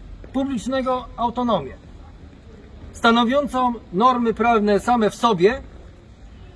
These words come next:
samodzielność prawną, bez oderwania od obszaru Rzeczypospolitej Polskiej. Autonomii nadaję nazwę Kotlarski.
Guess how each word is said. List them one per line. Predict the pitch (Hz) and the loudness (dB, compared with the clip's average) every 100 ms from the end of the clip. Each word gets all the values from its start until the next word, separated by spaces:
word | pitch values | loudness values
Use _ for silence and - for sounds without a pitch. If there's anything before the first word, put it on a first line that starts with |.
| - | -14
samodzielność | - 240 240 196 302 285 240 - - | -2 2 4 6 4 4 -2 -4 -2
prawną, | 220 226 180 208 247 - - - - - - - - - - - | 4 6 6 2 0 -6 -18 -20 -20 -20 -20 -20 -20 -20 -20 -16
bez | 143 233 262 | 0 2 2
oderwania | - 196 226 214 240 240 | 0 0 2 2 2 0
od | 208 | 0
obszaru | 214 220 226 226 226 175 | 0 2 2 2 0 -6
Rzeczypospolitej | 202 202 208 208 208 214 202 | -6 -2 -2 0 0 2 2
Polskiej. | 202 185 - 120 107 - - - - - - - - - - - | 4 2 0 -14 -18 -20 -20 -20 -20 -20 -20 -20 -20 -20 -20 -4
Autonomii | 214 214 226 269 294 269 | 0 2 4 4 4 0
nadaję | 240 202 240 240 240 226 160 | -2 0 0 -2 -4 -6 -2
nazwę | 208 185 214 220 220 - - - - - - - | -2 0 0 -2 -2 -8 -20 -20 -20 -20 -20 -4
Kotlarski. | 220 - 240 240 202 - - | -2 4 6 6 4 -4 -14